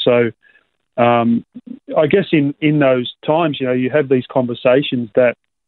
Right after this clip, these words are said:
are just fractured. And, and if you believe them long enough, you, you tend to just deceive yourself into thinking, "No, I can get through this. I'll, I'll make it through."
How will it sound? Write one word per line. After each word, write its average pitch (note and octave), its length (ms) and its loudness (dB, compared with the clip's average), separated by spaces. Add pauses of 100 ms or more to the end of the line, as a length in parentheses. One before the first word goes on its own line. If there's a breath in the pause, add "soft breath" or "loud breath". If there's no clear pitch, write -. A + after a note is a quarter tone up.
(560)
are D#3 100 0
just C#3 300 0
fractured. C#3+ 460 -2
And, B2+ 220 0 (500 soft breath)
and D3 140 2
if D3 60 0
you D#3 80 2
believe F3+ 340 2
them C#3 160 0
long C#3 200 2
enough, C3+ 360 -2
you, B2 340 2
you C3+ 140 2
tend C#3+ 300 2
to B2+ 80 2
just A2+ 220 -2
deceive C3 420 0
yourself B2+ 360 0
into A#2+ 140 -2
thinking, B2+ 320 0
"No, C3 180 4
I B2 80 -2
can C3 160 -2
get A#2+ 160 0 (100)
through B2+ 200 2
this. A#2+ 280 -2
I'll, A#2+ 220 0
I'll B2+ 140 2
make B2+ 260 0
it - 160 -8
through." B2 300 2